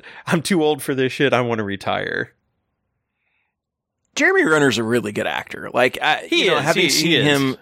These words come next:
Speaker 2: i-, in a number of roles, like, he was really good, like, all the way back even in The Hurt Locker, which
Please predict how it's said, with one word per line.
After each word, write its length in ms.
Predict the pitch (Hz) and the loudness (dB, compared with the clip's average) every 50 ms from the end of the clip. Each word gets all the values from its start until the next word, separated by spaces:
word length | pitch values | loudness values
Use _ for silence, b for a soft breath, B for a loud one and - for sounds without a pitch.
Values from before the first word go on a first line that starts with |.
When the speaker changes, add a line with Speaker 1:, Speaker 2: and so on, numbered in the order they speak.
| - | -16
Speaker 2:
i-, 340 | - 58 58 76 127 139 - - _ _ - | -20 -20 -18 -16 -16 -16 -16 -18 _ _ -2
in 180 | 180 180 165 156 | 0 2 4 4
a 60 | 151 143 | 4 4
number 540 | 143 147 156 156 160 165 156 156 151 139 131 | 4 2 2 2 2 2 2 2 4 4 4
of 100 | 117 113 | 2 2
roles, 480 | 127 131 131 127 127 127 123 120 - | 2 4 4 4 4 2 2 0 0
like, 260 | 117 120 117 110 - - | 0 0 0 0 -2 -8
he 180 | - 127 165 | -4 0 0
was 160 | 160 143 - 135 | 2 2 4 4
really 180 | 139 135 131 | 4 4 4
good, 260 | - 135 127 127 117 | 4 4 2 2 2
like, 200 | 117 120 123 - | 2 0 0 2
all 120 | - 123 127 | 2 0 2
the 60 | 131 | 2
way 120 | 131 127 | 2 2
back 280 | 107 131 120 120 117 - | 2 2 0 0 0 0
even 200 | 127 110 120 120 | 0 0 0 0
in 100 | 110 107 | -2 -4
The 60 | 95 | -4
Hurt 240 | - 127 139 139 - | -2 -2 -2 0 0
Locker, 460 | 147 143 135 - - 151 151 156 151 | 0 -2 -2 0 0 -2 0 -2 -2
which 360 | - - 123 - - - - | 0 0 0 0 0 -2 -4